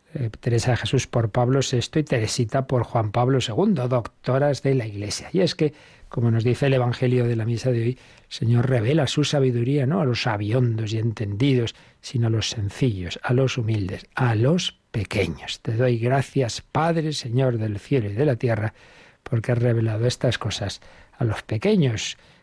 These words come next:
pequeños grandísimos humanamente, pero que ante Dios siempre se reconocían así pequeños. Pues pedimos a Santa Teresa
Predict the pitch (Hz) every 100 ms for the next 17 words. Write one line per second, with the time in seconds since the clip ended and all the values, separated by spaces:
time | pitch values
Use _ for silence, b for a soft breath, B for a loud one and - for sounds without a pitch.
0 | b - - 123 135 139 123 127 220 170
1 | 139 131 120 123 120 123 127 113 117 110
2 | 120 120 - b b 127 120 131 123 113
3 | 113 - 147 131 117 127 - 120 117 113
4 | 107 123 104 95 - 135 - _ _ -
5 | - 98 - - - B B B B B
6 | - 117 107 - - 135 151 139 127 131
7 | 131 127 123 135 139 131 127 113